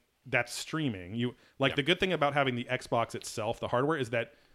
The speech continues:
Speaker 1: it, I was saying it's the Netflix, it's, but you can download the games. That's
Speaker 2: Mm-hmm.
Speaker 1: the, so you're not worried. Like, Google Stadia just died, completely died. It was out for less than a year, and they were like, "We're gonna be the f-, we have all the fucking cloud architecture,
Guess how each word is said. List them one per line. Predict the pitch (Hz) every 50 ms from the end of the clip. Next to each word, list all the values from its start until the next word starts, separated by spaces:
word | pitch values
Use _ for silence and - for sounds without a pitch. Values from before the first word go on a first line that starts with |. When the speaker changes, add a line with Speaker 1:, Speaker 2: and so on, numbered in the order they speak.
| _ _ _
Speaker 1:
it, | 139 131 131 -
I | 135 135
was | 131 127
saying | - 156 147 143
it's | 131 - -
the | - 110
Netflix, | 117 131 127 - - 147 143 143 - -
it's, | 143 131 - - - - _ - -
but | - 139 131 135
you | 143
can | - 165 139 113
download | - 127 120 131 139 135 127 120 110 107 101 98
the | 110
games. | 101 135 147 120 98 92 95
That's | - 127 113 107 95
Speaker 2:
Mm-hmm. | 104 90 85
Speaker 1:
the, | 120
so | - 139
you're | 131 120 120
not | 131 135 120 113
worried. | 117 123 120 123 123 123
Like, | 123 113 110 - - - - _ _ _ _
Google | - 175 196 214 190
Stadia | - - - 180 190 190 131 104 92 92 117 165 - _ _ - _ _ _ _ _ _
just | _ - 135 135 127 - - - 120 -
died, | - 131 127 120 98 92 92 101 110 -
completely | - 127 117 135 139 143 143 135 123
died. | 110 110 101 98 104
It | 113 120
was | 117 113 123
out | 117 120 -
for | - 117 110
less | 110 113 117 -
than | - 160
a | 165
year, | 160 120 101 92 90 95 127 156 - _ _ _ _ _ _ _ _
and | - 127 127 120
they | 131 139
were | 143 143 135
like, | 131 127 120 120 117 - - _ _ _ _
"We're | - 104 120 143
gonna | 175 196 160 139
be | 139 139
the | 131 131
f-, | - -
we | 117 123 135 156
have | 160 151 143
all | 151 151 143
the | 135
fucking | - - 156 151 - - 143 135
cloud | 131 - - 135 135 151 170
architecture, | 170 170 - 170 - - 180 175 - - - 185 180 185 196